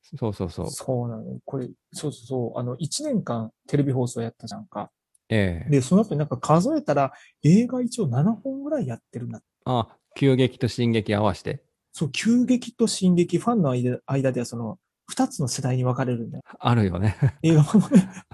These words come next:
Speaker 1: <laughs>
Speaker 2: で、
Speaker 1: それがまたすごいけどね、
Speaker 2: 急-、うん。
Speaker 1: 楽しいというか。
Speaker 2: そうだね。
Speaker 1: うん。
Speaker 2: そんなの、あんま聞いたことないけど。
Speaker 1: 聞いたことないね。
Speaker 2: 急激、急激と進撃って。
Speaker 1: <laughs>
Speaker 2: <laughs> 旧、旧劇場版が、あの、使徒とか、エアーとか、
Speaker 1: うん。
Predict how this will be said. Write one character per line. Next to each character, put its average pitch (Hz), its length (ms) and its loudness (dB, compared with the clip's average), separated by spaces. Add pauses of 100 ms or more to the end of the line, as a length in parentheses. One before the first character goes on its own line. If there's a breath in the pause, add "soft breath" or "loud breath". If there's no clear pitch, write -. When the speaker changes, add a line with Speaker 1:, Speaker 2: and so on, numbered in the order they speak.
(340)
Speaker 1:
<laughs> - 600 -8
Speaker 2:
で、 190 140 0
Speaker 1:
そ - 160 2
れ 190 100 8
が 208 120 6
ま 220 120 4
た 113 160 4
す 127 160 0
ご 123 160 4
い 101 80 -2
け - 120 -6
ど 90 100 -4
ね、 101 140 -4
Speaker 2:
急-、 - 80 0
う - 20 4
ん。 - 20 2
Speaker 1:
楽 117 100 0
し - 160 -4
い 78 60 -4
と - 100 -10
い 82 60 -6
う - 40 -10
か。 - 160 -16 (400)
Speaker 2:
そ 135 180 -2
う 123 60 0
だ 107 140 -4
ね。 107 140 -10 (200)
Speaker 1:
う - 40 -10
ん。 - 20 -6
Speaker 2:
そ 208 60 -2
ん 196 40 0
な 151 80 0
の、 - 140 -6
あ 147 60 -4
ん - 20 -2
ま 139 60 -2
聞 247 220 0
い - 20 0
た 269 100 -2
こ 277 80 -8
と - 80 -6
な 117 120 -4
い - 20 -12
け 113 100 -12
ど。 - 80 -16 (220)
Speaker 1:
聞 - 140 4
い - 20 6
た 151 100 10
こ 135 80 12
と 117 80 8
な 87 140 0
い 82 60 -6
ね。 85 80 -6
Speaker 2:
急 220 220 4
激、 220 120 6
急 - 0 -
激 214 100 -12
と 151 80 -2
進 131 300 -6
撃 120 240 -6
っ - 20 -20
て。 - 260 -20 (300)
Speaker 1:
<laughs> 147 640 2 (420)
Speaker 2:
<laughs> - 1000 -4
旧、 - 280 -8
旧 320 300 -2
劇 175 280 0
場 156 280 2
版 139 260 -4
が、 123 160 0
あ 123 60 -2
の、 120 100 -6
使 - 220 -4
徒 190 120 4
と 113 140 -6
か、 - 240 -10
エ 143 120 4
ア 123 80 4
ー - 20 -4
と 110 100 -8
か、 - 240 -10
Speaker 1:
う - 20 -20
ん。 - 40 -20